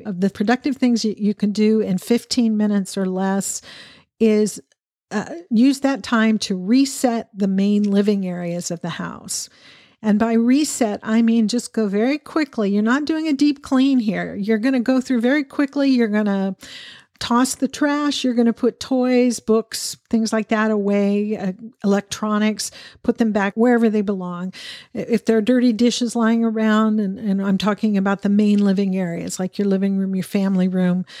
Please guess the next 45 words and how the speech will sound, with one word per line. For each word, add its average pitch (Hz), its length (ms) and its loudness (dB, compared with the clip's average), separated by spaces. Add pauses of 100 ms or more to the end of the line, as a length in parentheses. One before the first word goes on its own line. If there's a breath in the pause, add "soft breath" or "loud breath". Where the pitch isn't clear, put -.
(280 loud breath)
media 202 320 4
room, 190 280 2
whatever 196 600 0 (200)
space - 560 0
you 208 80 -2
kind 196 240 -2
of 185 120 -4
use 196 360 2
the - 100 -8
most. 180 480 -10 (300 loud breath)
Dirty 226 240 2
dishes, 226 600 2
take 226 280 -2
those 240 280 2
in 247 160 4
and 180 300 -2
load 180 320 -2
'em 214 80 0
in 214 80 2
the 226 100 2
dishwasher 226 840 -2
or 190 260 -8 (300 loud breath)
put 214 160 0
'em 214 100 2
in 220 80 2
the 226 100 2
sink. 220 400 -4 (440 loud breath)
Uh, 208 180 0
straighten 247 400 0
the 247 80 4
cushions, 240 640 0
maybe 233 320 2
fold 220 400 0
up 226 200 -2
the 214 100 -6
throw 208 320 -2
blankets. 202 720 -2 (280 loud breath)
Generally, 339 540 2
just 240 260 -2
put 262 220 0
things 220 300 0
back 190 400 -6
where 202 100 -2
they 190 140 -2
belong. 185 680 -6